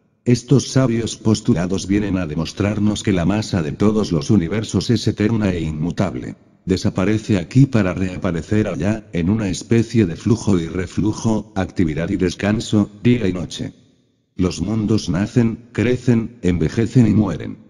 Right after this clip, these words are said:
Dejan de existir para transformarse en energía y luego resurgen, renacen,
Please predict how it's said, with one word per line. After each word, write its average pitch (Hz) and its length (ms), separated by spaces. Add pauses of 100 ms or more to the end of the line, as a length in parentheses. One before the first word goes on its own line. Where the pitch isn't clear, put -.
(200)
Dejan 117 380
de 110 120
existir 110 580
para 95 260
transformarse 95 840
en 95 100
energía 92 540
y 104 60
luego 104 360
resurgen, 117 840
renacen, 110 800